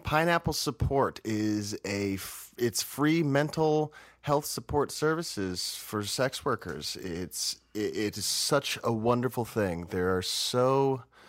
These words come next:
many difficulties that we have to deal with and people have to deal with in their day-to-day lives, and mental health access is not something that is readily available to people these days.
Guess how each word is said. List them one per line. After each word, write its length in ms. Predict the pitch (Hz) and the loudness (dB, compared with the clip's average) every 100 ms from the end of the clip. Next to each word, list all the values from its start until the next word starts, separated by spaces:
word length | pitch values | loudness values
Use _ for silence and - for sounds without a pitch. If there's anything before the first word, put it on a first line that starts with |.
| - - - - _ _ - | -20 -20 -20 -20 _ _ -2
many 440 | 120 151 165 180 | 2 4 6 4
difficulties 920 | 156 127 156 - 147 127 - 107 87 | 2 0 0 0 -2 -2 0 -4 -2
that 120 | 110 | -4
we 140 | 95 110 | -2 -2
have 200 | 113 113 | -2 -4
to 100 | 104 | -8
deal 260 | 95 123 123 | -4 -2 0
with 360 | 131 131 - - | 2 0 -2 -10
and 240 | 98 98 | -8 -6
people 240 | 123 117 123 | -6 -6 -6
have 140 | 120 | -6
to 80 | 107 | -8
deal 240 | 120 120 | -2 0
with 160 | 117 120 | 0 -2
in 80 | 110 | -4
their 80 | |
day-to-day 460 | 101 120 120 113 117 | 0 0 0 0 0
lives, 580 | 117 117 120 120 120 - | 2 4 4 0 -4 -8
and 300 | 104 107 107 | -4 -2 0
mental 280 | 120 131 147 | 0 0 0
health 280 | 135 160 - | 2 0 0
access 640 | 101 101 - 113 107 110 | -2 -2 -2 0 0 -2
is 300 | - 113 110 | -4 -4 -4
not 400 | 110 113 131 - | -2 0 0 -2
something 760 | - 135 131 - 135 131 131 120 | -2 -2 -2 -4 -4 -2 -4 -2
that 220 | 123 120 | 0 0
is 200 | 117 107 | -2 -2
readily 420 | 101 117 123 131 | 0 2 2 0
available 560 | 127 113 113 139 110 101 | 0 2 2 2 0 -2
to 100 | 90 | -4
people 360 | - 92 95 | -6 -4 -4
these 260 | 82 85 85 | -4 -6 -4
days. 460 | 85 85 82 82 | -4 -2 -4 -6